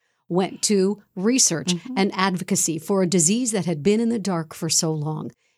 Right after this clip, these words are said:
Speaker 1: Give us an update on this work.
Speaker 2: Prior to twenty fourteen, we only had one gene associated with A L S, S O D one, that was found in nineteen ninety-five.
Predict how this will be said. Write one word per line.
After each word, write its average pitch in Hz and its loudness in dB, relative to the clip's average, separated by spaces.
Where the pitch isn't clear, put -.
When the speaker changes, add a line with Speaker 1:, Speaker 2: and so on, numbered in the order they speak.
Speaker 1:
Give 202 4
us - 2
an 202 4
update 165 0
on 160 2
this 165 -2
work. - -18
Speaker 2:
Prior 214 2
to 262 -2
twenty 208 -4
fourteen, 196 -2
we 202 2
only 208 2
had 196 -2
one 185 2
gene 180 0
associated 151 -2
with 160 -2
A 143 2
L 139 -2
S, 143 -2
S - -2
O 160 0
D 156 -2
one, 160 0
that 156 -4
was - -4
found 170 0
in 160 -2
nineteen 175 0
ninety-five. 170 0